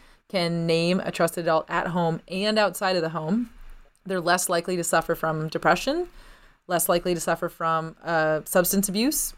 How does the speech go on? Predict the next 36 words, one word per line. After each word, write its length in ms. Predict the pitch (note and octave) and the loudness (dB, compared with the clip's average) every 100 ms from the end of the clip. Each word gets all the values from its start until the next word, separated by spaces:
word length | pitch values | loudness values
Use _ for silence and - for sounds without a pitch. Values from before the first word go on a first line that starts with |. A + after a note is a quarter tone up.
| - - | -14 -4
and 480 | E3+ E3 E3 D#3+ - | 0 0 0 -4 -4
less 220 | E3+ - | -4 0
likely 240 | F3 F#3 | -2 -2
to 80 | F3 | -4
bully 280 | F3 F3 F3+ | 0 2 2
or 120 | D#3+ | 0
be 160 | F3+ G#3 | -2 0
bullied. 460 | E3+ D3+ G3 A3+ _ _ - - F#3 | 2 4 2 -2 _ _ -20 -16 -6
And 100 | F3+ | 0
they're 100 | F3+ | 0
more 360 | F3+ G3 A#3+ | 0 2 4
likely 480 | G#3+ E3 - F3+ A#3 | 4 0 -2 -4 -4
to 640 | A#3 - G3 F#3+ F#3 F#3+ - | -2 0 2 2 2 0 -2
remain 320 | F3+ E3+ E3+ | 0 0 0
calm 480 | F3 E3+ E3+ A3+ B3+ _ _ _ | 0 0 2 0 -4 _ _ _
in 240 | F3+ F3 E3+ | -2 2 2
the 80 | |
face 320 | E3 E3 E3+ E3 | 2 0 0 0
of 80 | |
challenges, 720 | - D#3+ F3 G3 A3+ B3 A#3 - - - - | 2 2 2 2 2 2 -2 -6 -16 -20 -8
um, 440 | E3+ D#3+ D#3+ D#3+ - | -2 2 2 0 -4
to 140 | F#3+ | -4
develop 320 | E3 D#3+ D3 - | 2 2 2 -2
resilience, 720 | E3 A#3 A3+ G#3+ G#3 - - | -2 0 0 0 -2 -6 -4
handle 240 | F3 D3+ | -2 0
stress, 680 | D3 G#3+ G3+ F#3 F#3 - - _ _ - | -2 2 2 2 0 -2 -6 _ _ -6
engage 420 | F#3 F#3 G3+ G3 | -2 4 4 4
in 100 | G3+ | 2
activities, 680 | F3+ - F3 F3+ G#3 A3+ - | 0 0 0 0 2 0 -2
and 640 | G3 G3+ G3+ G3+ F3 E3 - | -4 2 2 2 0 -6 -4
be 240 | G3 G#3+ | 0 2
available 500 | F#3+ F3 F#3+ G3 F3+ | 2 2 2 2 0
for 180 | E3+ F3 | -4 -2
learning. 460 | D#3+ F3 E3 - F3 _ _ _ _ _ _ - | 2 2 0 -4 -12 _ _ _ _ _ _ 0
There 100 | F#3+ | 4
is 220 | F#3 | 4